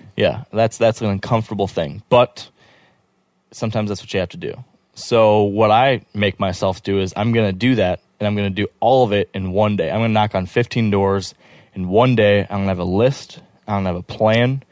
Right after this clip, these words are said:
And that first door you go up to is, uh, "I don't wanna do this. I should just go back to Michigan." But you get through that, you get through that door knock, and it, it goes okay. You didn't get yelled at. You didn't get shot. It was okay. The next one feels a little bit better.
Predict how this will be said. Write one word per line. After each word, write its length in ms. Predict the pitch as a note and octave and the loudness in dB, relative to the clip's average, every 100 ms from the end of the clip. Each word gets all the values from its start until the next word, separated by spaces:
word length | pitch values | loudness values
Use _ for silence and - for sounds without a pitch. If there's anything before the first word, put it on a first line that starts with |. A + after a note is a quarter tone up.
| _ _ _ - | _ _ _ -8
And 160 | G#2+ | -2
that 120 | G2+ F#2 | 0 0
first 360 | - D3 - | 0 -2 0
door 140 | D3 B2+ | 2 2
you 100 | A2+ | 2
go 160 | G#2+ | 2
up 120 | F#2+ - | 0 -2
to 320 | G2+ F#2+ F#2 - | -2 -2 -2 -4
is, 280 | G2+ F2+ - | -4 -4 -8
uh, 460 | F2+ A2+ A2 G2+ E2+ - - _ - | -2 2 2 2 -2 -10 -20 _ -14
"I 80 | G#2+ | -6
don't 160 | G#2 | -6
wanna 160 | F#2+ G2 | -4 -4
do 180 | F#2 A2 | -2 0
this. 280 | G#2+ G2+ F#2+ | 2 0 -2
I 80 | F2+ | -6
should 180 | - | -8
just 120 | F2+ - | -12 -8
go 80 | |
back 180 | F#2 F2 | -6 -6
to 80 | F#2 | -4
Michigan." 640 | G2 A2 A#2 A2+ A2 G#2+ - - - _ - - | -2 -2 0 0 0 -2 -6 -18 -20 _ -12 -6
But 140 | G#3+ | -4
you 60 | A#2 | 0
get 160 | A#2+ | 0
through 120 | A#2+ A#2 | 2 4
that, 300 | A#2 - - | 4 2 -4
you 80 | A#2 | 0
get 160 | B2+ | 0
through 120 | D3 B2 | 2 2
that 160 | A#2 | 2
door 200 | A2 G#2+ | 2 2
knock, 300 | G#2+ G#2 G#2 G#2 | 2 2 0 -2
and 100 | G2 | -4
it, 260 | - F#2+ - | -4 -8 -6
it 100 | G#2 | -2
goes 240 | A2+ A2+ | 0 2
okay. 300 | A2+ - F#2 | 0 0 -2
You 120 | G2 | -2
didn't 220 | G#2+ G#2+ | -2 -2
get 120 | F#2+ F#2 | -2 0
yelled 320 | G#2 F#2+ G2+ | 2 2 4
at. 180 | G2+ F2 | 2 2
You 100 | G2+ | -2
didn't 160 | G2 | -4
get 140 | G#2+ F2 | -4 -4
shot. 420 | - F2+ F#2 - | -2 0 0 -2
It 80 | - | -6
was 140 | G2 G2 | -6 -6
okay. 320 | F#2+ E2 A2 _ _ - _ _ | -6 -8 -10 _ _ -20 _ _
The 80 | G#2 | -2
next 300 | G#2+ B2+ - | 2 0 0
one 340 | C3+ B2 A#2+ A#2 | 0 4 4 2
feels 300 | - A2+ G#2 | 0 0 2
a 40 | |
little 220 | F#2+ G#2 | 0 0
bit 120 | G2+ F#2 | 0 0
better. 300 | F2+ B1 | -2 -2